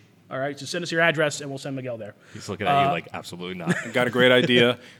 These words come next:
Speaker 3: One of these podcasts, you guys gotta try to, like, roll a cigar, see who can roll one better.
Speaker 1: Uh, really quick story. My first and only time in the D R,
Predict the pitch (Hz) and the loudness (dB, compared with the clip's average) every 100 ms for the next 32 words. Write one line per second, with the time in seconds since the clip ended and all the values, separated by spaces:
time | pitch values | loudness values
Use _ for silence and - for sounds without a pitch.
0 | - 120 131 143 135 123 123 117 117 123 | -8 -2 0 0 -2 -4 -6 -6 -6 -8
1 | 107 120 117 113 113 107 - 113 110 101 | -8 -6 -6 -4 -6 -6 -6 -8 -8 -6
2 | 117 113 107 107 117 110 123 120 117 117 | -4 -2 -4 -10 -10 -8 -6 -6 -6 -6
3 | 110 107 101 107 104 98 _ _ _ - | -6 -6 -8 -10 -12 -14 _ _ _ -4
4 | 165 127 - - 156 226 220 220 - - | -2 -4 -12 -8 0 2 2 0 -2 -2
5 | - - - _ _ _ - - 160 120 | -4 -14 -20 _ _ _ -12 -4 -2 -2
6 | 95 95 151 151 - - 196 196 175 175 | -6 -10 -6 -6 -6 2 4 4 2 0
7 | 175 175 165 147 147 147 147 139 131 | 0 -2 -2 -2 0 4 4 4 2